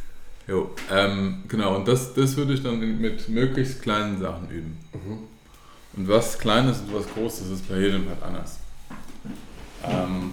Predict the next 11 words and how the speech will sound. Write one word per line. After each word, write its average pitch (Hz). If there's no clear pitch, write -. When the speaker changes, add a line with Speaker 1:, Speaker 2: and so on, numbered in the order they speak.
Speaker 1:
die -
meisten 107
Klienten 101
können 104
gar 92
nicht 107
unterscheiden, 98
was 90
kleine 92
Sachen 110
sind. 87